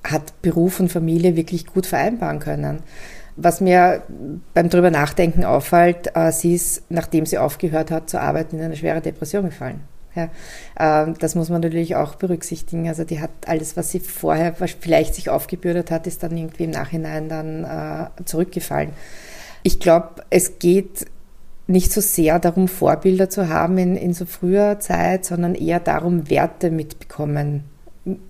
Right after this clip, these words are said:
oder mitzubekommen. Werte sind viel wichtiger. Werte wie, was bedeutet Familie, was sind Freundschaften,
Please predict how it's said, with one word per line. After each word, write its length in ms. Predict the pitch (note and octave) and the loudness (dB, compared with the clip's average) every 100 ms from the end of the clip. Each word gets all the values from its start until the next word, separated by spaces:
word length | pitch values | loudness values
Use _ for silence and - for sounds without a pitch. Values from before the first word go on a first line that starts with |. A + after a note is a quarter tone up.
| - | -2
oder 140 | E3 | 2
mitzubekommen. 840 | E3 E3 F3+ D#3+ D3+ D3 D3 D3 D3 - - - - | 2 2 -2 -2 -4 -4 -2 -4 -6 -12 -16 -16 -6
Werte 240 | - D3 F#3+ | 0 0 0
sind 240 | G3+ G3+ | 0 2
viel 180 | G3+ F3 | 2 2
wichtiger. 680 | F3 - - D#3+ D#3 D3 D3 | 2 0 -4 -2 0 0 0
Werte 400 | D3 D3 E3 D#3 | 0 0 -2 0
wie, 400 | D#3+ D#3+ D#3+ D#3 - - | 2 2 2 -2 -10 -6
was 180 | D3 D3 | -4 -4
bedeutet 480 | F#3 - C#3+ D3 F3 | -4 2 2 2 -4
Familie, 640 | - E3+ E3 F3+ F3+ E3+ | -2 0 2 4 4 4
was 160 | E3 - | 0 -2
sind 160 | F#3 | -4
Freundschaften, 920 | - D3 D#3 F3+ F3 E3 - E3+ E3 | -2 -4 -4 -2 -4 -4 -6 -4 -4